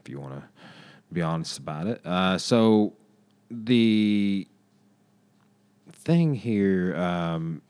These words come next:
with this work, it's just an encyclopedia, just overviews a lot of different martial arts all from out the wor-, all throughout the world, but it gives a real,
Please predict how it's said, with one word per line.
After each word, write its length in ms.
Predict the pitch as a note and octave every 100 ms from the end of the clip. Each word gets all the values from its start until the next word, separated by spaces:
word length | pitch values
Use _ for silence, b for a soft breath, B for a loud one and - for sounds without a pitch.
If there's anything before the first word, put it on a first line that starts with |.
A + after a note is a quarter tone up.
| _ _ G2
with 440 | G2 G2 F#2 -
this 420 | F#2 F#2+ F#2 - F#2
work, 440 | E2+ F2 E2+ E2
it's 140 | A#2+ -
just 180 | -
an 80 | G2+
encyclopedia, 680 | F2+ F2+ E2 - - E2 E2
just 200 | F2 -
overviews 560 | E2 D#2+ D#2+ D#2+ D#2 D2
a 40 |
lot 260 | D2+ D2+ D2
of 60 |
different 300 | D2 D2+ D2+
martial 360 | D2+ D2+ - D2
arts 220 | D2+ -
all 120 | D2+
from 220 | D2 D#2+ D2+
out 120 | D2+
the 60 | D#2
wor-, 140 | D#2
all 200 | F2 F2+
throughout 240 | F2 E2 -
the 80 |
world, 240 | D2+ D#2+ F#2+
but 80 | B2
it 40 |
gives 180 | B2 F#2
a 60 |
real, 440 | D#2+ D#2+ E2 D#2+